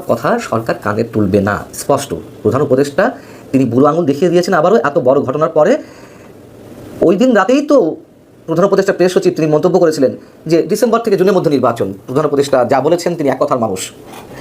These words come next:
আগে তো বলা হতো যে সংস্কার বড় হলে দুই হাজার ছাব্বিশের মধ্যে, আহ, ছাব্বিশে জুনের মধ্যে নির্বাচন, আর ছোট হলে ডিসেম্বরের মধ্যে নির্বাচন। এখন আর সেই সব কথা বলা হচ্ছে না। এখন ছোট বড় এসব কথাবার্তা তাদের কাছে, নিজেদের কাছেই এখন অবান্তর। তারা এখন সেই জুন নিয়েই আছেন।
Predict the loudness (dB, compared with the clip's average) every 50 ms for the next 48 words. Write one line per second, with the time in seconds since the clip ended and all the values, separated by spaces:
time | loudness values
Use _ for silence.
0 | -14 -10 -10 -8 -6 -4 -2 0 2 2 2 2 2 2 0 -2 -4 -4 -4 -2
1 | -2 -2 -2 -6 -8 -16 -20 -20 -20 -20 -20 -20 -20 -20 -14 -8 -4 -2 0 0
2 | 2 2 2 2 2 2 2 2 0 0 -2 -2 -6 -14 -14 -2 0 2 2 2
3 | 0 -2 -4 -2 0 2 2 0 0 2 2 2 2 2 0 -2 -2 -2 0 0
4 | 2 2 2 2 0 2 0 0 0 0 0 -2 -2 -2 -2 0 2 2 2 0
5 | 0 0 0 0 2 2 2 2 2 2 2 2 0 -2 -6 -10 -18 -10 -8 -6
6 | -2 0 0 0 0 0 -2 -2 -2 -2 -4 -2 -2 -2 0 0 -2 -4 -4 -6
7 | -8 -8 -12 -16 -20 -20 -20 -20 -20 -20 -20 -20 -18 -18 -16 -16 -12 -8 -6 -2
8 | -2 -2 -2 0 2 2 2 2 4 4 2 2 2 2 0 -2 -4 -4 -10 -18
9 | -20 -20 -6 -4 -2 0 0 0 0 0 0 0 0 0 -2 -2 -2 -2 -2 -2
10 | 0 0 0 2 2 2 2 2 0 0 0 0 0 0 0 -2 -2 -4 -12 -14
11 | -6 -2 0 0 0 2 0 2 2 2 2 2 0 2 2 2 2 2 0 -2
12 | -6 -10 -12